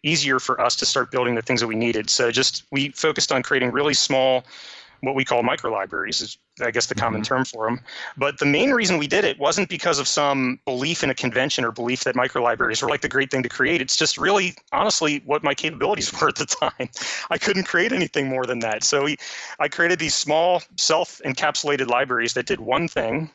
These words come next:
Speaker 1: and over time they started to get a little bit better. And, and this really strange thing happened. I think it's strange because when I look back at code that I did,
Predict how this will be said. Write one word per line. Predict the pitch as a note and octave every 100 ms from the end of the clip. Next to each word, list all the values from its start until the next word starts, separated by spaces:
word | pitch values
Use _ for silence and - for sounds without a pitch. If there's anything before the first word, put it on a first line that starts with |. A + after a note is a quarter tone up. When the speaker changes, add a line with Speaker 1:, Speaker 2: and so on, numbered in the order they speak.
| - _
Speaker 1:
and | B2+ B2+
over | C3+ B2+
time | C#3 C3+ C#3+
they | B2+ B2
started | - C3+ B2
to | C3
get | C3
a | B2
little | B2+
bit | C3 -
better. | A#2+ A#2 -
And, | B2 A#2 A#2 - - - - -
and | D3
this | D3+ C#3
really | F3 F3+
strange | - - D#3+ D3
thing | - F3+
happened. | D#3+ A#2 A2+ A#2 A#2+ -
I | -
think | F3 B2+
it's | C#3+
strange | - - B2+ C#3+ -
because | C3 C3
when | C3
I | B2
look | C#3 -
back | C3 B2+
at | -
code | C#3+ C#3
that | A#2
I |
did, | A#2 A#2+ A#2+ A2+